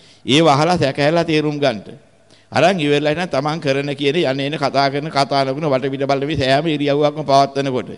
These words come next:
ඒක ලෝභයට, ද්වේෂයට, මෝහයට හේතු වෙන එකක්ද කියලා බලලා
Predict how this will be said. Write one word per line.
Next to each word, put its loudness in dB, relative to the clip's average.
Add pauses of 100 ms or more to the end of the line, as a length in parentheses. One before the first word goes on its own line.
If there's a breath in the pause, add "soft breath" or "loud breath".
(440 loud breath)
ඒක 2 (300)
ලෝභයට, 2
ද්වේෂයට, -2
මෝහයට -2
හේතු -2
වෙන 0
එකක්ද -2
කියලා 0
බලලා 0